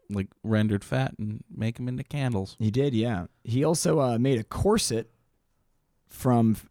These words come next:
Speaker 2: a female torso
Speaker 1: <laughs>
Speaker 2: from,
Speaker 1: This
Speaker 2: like,
Speaker 1: is
Speaker 2: the waist up to the neck.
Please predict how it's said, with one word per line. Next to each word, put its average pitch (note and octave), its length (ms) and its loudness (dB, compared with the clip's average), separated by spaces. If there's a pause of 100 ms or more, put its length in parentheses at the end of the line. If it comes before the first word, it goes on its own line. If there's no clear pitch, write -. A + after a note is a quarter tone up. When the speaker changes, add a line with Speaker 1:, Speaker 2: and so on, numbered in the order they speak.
Speaker 2:
a A2 120 -4
female D3+ 480 -2
torso A#2+ 680 0
Speaker 1:
<laughs> - 20 -8
Speaker 2:
from, A2+ 100 -4
Speaker 1:
This A2+ 120 0
Speaker 2:
like, A2+ 140 2
Speaker 1:
is G#2+ 80 0
Speaker 2:
the A#2 100 4
waist A#2 500 2
up A2+ 200 -2
to B2+ 100 -2
the G#2+ 140 -2
neck. C#3+ 440 -2